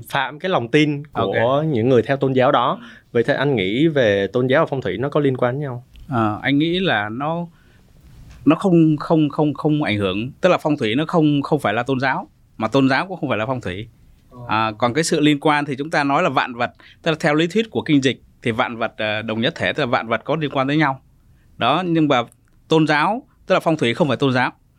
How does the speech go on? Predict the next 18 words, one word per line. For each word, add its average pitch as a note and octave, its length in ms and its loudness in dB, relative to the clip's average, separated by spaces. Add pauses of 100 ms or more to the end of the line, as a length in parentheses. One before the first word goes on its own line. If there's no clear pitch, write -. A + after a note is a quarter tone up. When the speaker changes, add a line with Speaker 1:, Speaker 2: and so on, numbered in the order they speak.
(400)
Speaker 2:
Anh, D#3 240 2
anh D#3 180 2
ví F#3 100 4
dụ D#3 220 2
bằng C3 200 0
chứng E3 240 0 (140)
là D3+ 160 -2
trong D3+ 180 -2
thực C3+ 160 -4
tế C#3+ 200 2
thì C#3+ 160 -4
rất E3 160 0
là F#3 100 2
nhiều B2+ 180 4
người A#2+ 160 2
bạn A2 200 -2
của G#2+ 80 -6
anh B2 220 -2